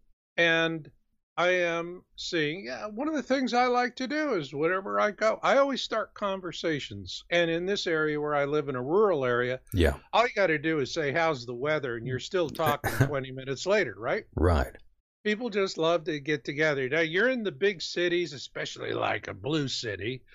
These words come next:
Speaker 1: like a New York or something like that. You, say, "How's the weather?" they're gonna look at you like, "Ooh, you're in my bubble. Get out of my bubble." <laughs> You know,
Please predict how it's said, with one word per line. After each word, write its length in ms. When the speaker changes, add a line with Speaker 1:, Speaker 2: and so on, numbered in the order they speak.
Speaker 1:
like 240
a 80
New 180
York 600
or 100
something 420
like 280
that. 360
You, 260
say, 240
"How's 340
the 100
weather?" 460
they're 140
gonna 200
look 260
at 240
you 140
like, 260
"Ooh, 500
you're 320
in 120
my 160
bubble. 440
Get 240
out 160
of 60
my 160
bubble." 540
<laughs> 160
You 200
know, 240